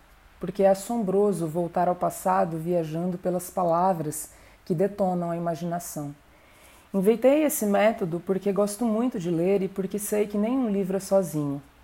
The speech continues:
Todos se conectam e se devem mutuamente.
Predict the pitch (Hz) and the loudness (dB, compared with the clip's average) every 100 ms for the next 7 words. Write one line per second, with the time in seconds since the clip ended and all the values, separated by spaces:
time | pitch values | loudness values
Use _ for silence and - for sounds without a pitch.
0 | - 190 208 202 - 185 175 160 165 190 | -4 0 2 0 -4 -4 -2 2 2 0
1 | - 226 226 202 - 196 190 190 165 165 | -4 -6 -6 -8 -6 4 8 8 4 -2
2 | 170 190 190 147 143 - - | -4 -2 -2 -2 -6 -10 -20